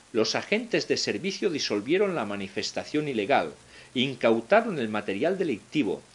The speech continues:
procedieron a varias detenciones preventivas y a la toma de declaración de testigos varios. Desde nuestro periódico felicitamos a los agentes del orden por su ejemplar intervención para cortar de raíz acciones vandálicas de esta índole,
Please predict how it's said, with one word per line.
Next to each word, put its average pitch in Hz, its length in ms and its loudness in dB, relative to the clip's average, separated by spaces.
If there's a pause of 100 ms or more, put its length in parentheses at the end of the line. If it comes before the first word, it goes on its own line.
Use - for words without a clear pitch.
(320)
procedieron 143 760 4
a 110 60 2
varias 165 380 0
detenciones 135 580 0
preventivas 170 760 -2
y 139 40 0
a 107 40 2
la 101 160 -2
toma 190 240 0
de 143 60 -2
declaración 104 600 -2
de 151 120 0
testigos - 600 -6
varios. 78 520 -6 (500)
Desde 110 320 4
nuestro 120 400 -2
periódico 170 580 0
felicitamos 147 680 -2
a 160 40 0
los 104 220 -2
agentes 180 460 -4
del 104 160 0
orden 196 340 0 (320)
por 127 160 4
su - 160 -2
ejemplar 139 480 0
intervención 135 720 0
para 104 300 -2
cortar 196 420 2
de 113 120 0
raíz 107 340 -2
acciones - 480 -2
vandálicas 123 680 -2
de 87 140 -6
esta - 300 -4
índole, 87 460 -6